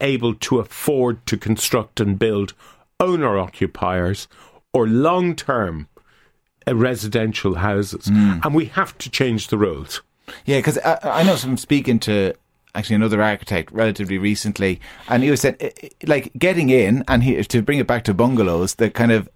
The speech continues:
Speaker 2: uh, four-bed, side-of-the-road bungalow, can't get it in for under half a million at the moment.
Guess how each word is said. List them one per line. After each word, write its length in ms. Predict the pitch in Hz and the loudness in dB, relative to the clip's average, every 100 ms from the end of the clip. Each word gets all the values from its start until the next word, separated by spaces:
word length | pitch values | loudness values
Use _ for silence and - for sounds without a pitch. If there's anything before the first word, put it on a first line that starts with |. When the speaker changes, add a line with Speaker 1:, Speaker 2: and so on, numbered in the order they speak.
| - | -2
Speaker 2:
uh, 160 | 107 | -2
four-bed, 720 | - 170 196 160 110 113 107 | 0 2 4 2 2 2 2
side-of-the-road 680 | - 165 170 127 104 104 104 | 2 2 2 0 2 2 2
bungalow, 400 | 107 104 101 101 | 2 4 4 2
can't 260 | - 151 151 | 2 -2 0
get 120 | 131 | 0
it 80 | 107 | 2
in 120 | 107 | 0
for 140 | 98 101 | 2 0
under 140 | 95 | 2
half 240 | 98 95 92 | 0 -2 -2
a 20 | |
million 320 | 92 87 80 | -2 0 -2
at 100 | 71 | -4
the 60 | 78 | -6
moment. 640 | 73 65 62 - - - | -4 -4 -8 -10 -18 -20